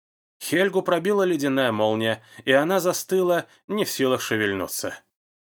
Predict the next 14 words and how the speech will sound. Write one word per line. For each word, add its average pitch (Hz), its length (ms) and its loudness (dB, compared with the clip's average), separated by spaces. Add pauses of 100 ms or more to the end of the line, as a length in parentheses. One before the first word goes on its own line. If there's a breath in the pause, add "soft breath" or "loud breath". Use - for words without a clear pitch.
(140)
Мысли 127 360 0
лихорадочно 123 580 0
метались. 127 640 -4 (100)
Она 117 380 2
ведь 139 160 -4
знала 175 400 -2
о 117 120 -2
мертвеце. 117 600 -4 (260)
Была 165 300 2
почти 196 300 0
готова 190 340 0
к 185 80 -6
его 151 220 0
появлению. 98 640 -2